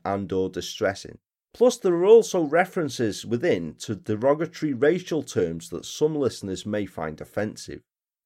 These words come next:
Now, these are repeated here purely as we go all or nothing here on the show to do the tale justice. Therefore, the said terms are used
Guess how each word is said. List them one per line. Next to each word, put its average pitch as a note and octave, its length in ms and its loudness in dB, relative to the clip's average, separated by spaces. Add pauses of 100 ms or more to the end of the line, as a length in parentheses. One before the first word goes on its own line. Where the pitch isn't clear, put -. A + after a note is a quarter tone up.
(220)
Now, A2 100 4
these F3+ 280 -2
are E3+ 40 0
repeated G#3 520 2
here F3 180 4
purely E3+ 560 4
as G2+ 160 -2
we G#2+ 100 0
go G#2 340 2
all D#3+ 300 8
or D3 60 10
nothing C#3+ 380 4
here G#2+ 180 4
on G2 140 2
the F#2+ 80 -4
show F2 340 -2
to F2+ 160 -12
do G2 180 -4
the E2+ 100 -10
tale F#2+ 340 0
justice. - 680 -6
Therefore, A2+ 500 2
the - 140 -8
said F3 320 2
terms B2 400 0
are A2 40 0
used G#2+ 540 -2